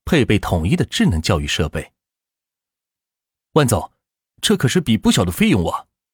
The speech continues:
孔芬见到这个数量是吓了一跳，一家培训机构需要四套智能教育设备，二十万家就是八十万套，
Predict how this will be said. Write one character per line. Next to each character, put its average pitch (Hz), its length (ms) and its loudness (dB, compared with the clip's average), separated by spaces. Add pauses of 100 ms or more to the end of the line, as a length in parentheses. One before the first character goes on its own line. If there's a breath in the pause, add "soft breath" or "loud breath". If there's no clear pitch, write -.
(920)
孔 143 280 2
芬 151 160 2
见 156 160 2
到 123 80 2
这 214 220 2
个 - 80 -2
数 92 240 0
量 82 380 -2
是 - 120 -4
吓 156 240 0
了 90 120 -8
一 73 160 -12
跳， - 240 -6 (720)
一 165 180 2
家 151 160 4
培 123 200 2
训 113 180 0
机 113 180 0
构 - 240 -2 (220 soft breath)
需 - 160 0
要 175 80 4
四 233 240 0
套 104 160 0
智 113 140 0
能 82 120 2
教 131 220 0
育 76 60 -6
设 117 260 0
备， - 220 -12 (480)
二 247 200 4
十 - 140 0
万 95 180 2
家 78 240 -4 (200 loud breath)
就 208 100 0
是 104 140 0
八 196 260 0
十 110 140 -2
万 80 180 -4
套， - 240 -8